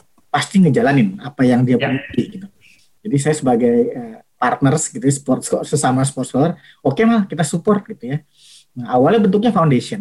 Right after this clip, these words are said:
Speaker 1: jadi kita waktu itu pengen membuat satu gerakan perbaikan secara, makanya ini lucu sih, makanya Mbak Ica tuh masuk pas banget karena emang kita
Speaker 2: <laughs>
Speaker 1: memperbaiki, ingin memperbaiki mental, tapi waktu itu karena kita sukanya olahraga sepak bola, melalui
Speaker 2: Ya.
Speaker 1: sepak bola.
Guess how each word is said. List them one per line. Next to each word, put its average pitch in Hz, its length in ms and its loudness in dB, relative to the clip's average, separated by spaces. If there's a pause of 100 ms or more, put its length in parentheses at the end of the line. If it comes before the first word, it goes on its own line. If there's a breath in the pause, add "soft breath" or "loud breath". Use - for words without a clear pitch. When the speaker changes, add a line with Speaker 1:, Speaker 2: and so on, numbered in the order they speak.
(140)
Speaker 1:
jadi 135 240 -2
kita 147 120 -2
waktu 139 200 -4
itu - 160 -4
pengen 131 400 0
membuat 123 440 -4
satu 127 360 -8
gerakan 131 560 -6 (400 loud breath)
perbaikan 131 640 0
secara, 127 640 -2 (560)
makanya 165 320 0
ini 208 80 6
lucu 233 240 4
sih, 180 240 2
makanya 180 320 2
Mbak 156 200 2 (120)
Ica 190 80 -4
tuh 190 160 2
masuk 135 200 -2 (200)
pas 127 160 -2
banget 127 320 0
karena 151 240 0
emang 156 160 0
kita 151 160 -4
Speaker 2:
<laughs> - 480 -4
Speaker 1:
memperbaiki, 139 460 2 (480 soft breath)
ingin 185 140 4 (100)
memperbaiki 151 640 2
mental, 139 480 0
tapi 233 240 2
waktu 156 240 2
itu - 160 -4
karena 143 160 -2
kita 143 160 -8
sukanya 139 320 -2
olahraga 131 320 -2
sepak - 240 -8
bola, 208 320 0 (400 soft breath)
melalui 131 400 2
Speaker 2:
Ya. - 80 -4
Speaker 1:
sepak - 160 -10
bola. 220 320 2